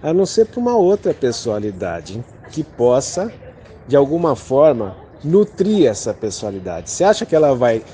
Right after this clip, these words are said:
falar que ela está cansada da pessoalidade pra alguém que não esteja na pessoalidade?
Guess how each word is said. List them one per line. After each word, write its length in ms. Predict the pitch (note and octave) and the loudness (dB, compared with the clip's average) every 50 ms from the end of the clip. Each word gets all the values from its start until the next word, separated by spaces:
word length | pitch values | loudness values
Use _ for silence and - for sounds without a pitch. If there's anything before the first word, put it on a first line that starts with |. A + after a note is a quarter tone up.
| - - - - | -20 -20 -20 -4
falar 380 | - C#3+ C#3 C3 B2 A2 - - - - - - - | 0 2 4 4 4 0 -2 -6 -16 -20 -20 -14 -2
que 60 | - | 0
ela 160 | D3 D3+ D3+ C#3 | 2 4 4 2
está 340 | A#2 - - - D#3 D3 | 2 -2 -4 -2 0 0
cansada 720 | C#3 - - E3+ E3+ D3+ C3 - - D3+ C#3+ C#3+ B2+ B2 A#2 | 0 -2 -2 -2 -2 -2 -4 -2 0 2 4 4 4 4 2
da 120 | A2 A#2+ | 2 2
pessoalidade 960 | - - B2+ A#2+ - - B2 A2+ G#2+ A2 A2 A#2 C3+ C3 A#2+ A2 G2+ G#2+ G2 - - - - - - - - | 2 -2 -4 -6 -4 -4 -4 -4 -4 -4 -2 0 2 2 2 0 -2 -6 -12 -14 -16 -20 -20 -20 -20 -12 -2
pra 140 | - C#3 C3+ | 2 4 4
alguém 600 | C3+ B2 A#2 A2 G#2+ C3+ C#3 C#3+ C#3+ A#2+ G2+ - - - - - - - - | 4 4 2 0 0 0 0 2 0 -2 -4 -8 -14 -20 -20 -20 -20 -20 -12
que 120 | - B2+ | -10 -6
não 220 | A#2 C#3 D#3+ E3+ D3 | -2 0 2 2 2
esteja 460 | A#2+ - - - D#3+ E3 D3 B2 A#2 | 0 -4 -2 0 2 2 2 2 -2
na 120 | G2+ F#2+ | -6 -8
pessoalidade? 880 | - - G#2+ G2 - - G2 G2 G2 G2+ A2+ C3 C3 A2+ G2+ F#2 - - | -8 -8 -8 -8 -8 -8 -8 -8 -8 -6 -4 -2 -2 -2 -4 -8 -14 -20